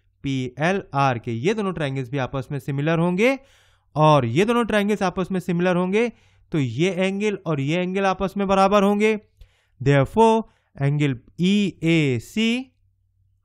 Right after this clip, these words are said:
that means, यहाँ पे देखिए, angle ईएसी,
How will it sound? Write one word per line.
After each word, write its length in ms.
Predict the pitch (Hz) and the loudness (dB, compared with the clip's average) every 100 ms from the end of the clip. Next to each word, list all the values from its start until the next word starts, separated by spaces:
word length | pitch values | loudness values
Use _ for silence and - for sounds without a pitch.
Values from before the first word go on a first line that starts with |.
| _ _ _ _ | _ _ _ _
that 160 | 123 117 147 | -8 -6 -2
means, 240 | 185 254 - _ _ | -2 -2 -8 _ _
यहाँ 120 | 117 | -10
पे 60 | 123 | -8
देखिए, 280 | 135 190 180 | -6 -4 -4
angle 280 | 143 143 131 139 | -4 -6 -8 -6
ईएसी, 1800 | 151 165 175 175 170 160 139 143 147 143 131 113 104 - 147 190 254 | -4 -2 -2 -2 -2 -4 -6 -4 -2 -2 -2 -4 -8 -8 -2 0 -2